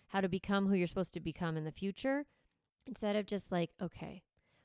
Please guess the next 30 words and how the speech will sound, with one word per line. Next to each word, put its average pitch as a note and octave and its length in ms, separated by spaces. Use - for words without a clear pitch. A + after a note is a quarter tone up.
right F3+ 380
now F#3 460
I F3 80
have D#3+ 200
a E3 40
six-year-old A#3 500
in A3+ 80
front F#3 220
of F3+ 80
me F3 200
who E3 80
hits. - 520
Right F#3+ 320
now F#3+ 500
I F3+ 80
have E3 200
a D#3+ 80
five-year-old G#3+ 720
who's F3+ 160
pooping F3 360
in D#3+ 140
a D#3 40
pull-up. - 440
Right F3+ 360
now G3 460
I F3 100
have F3 180
a F3 60
nine-year-old A3 760
who F#3 260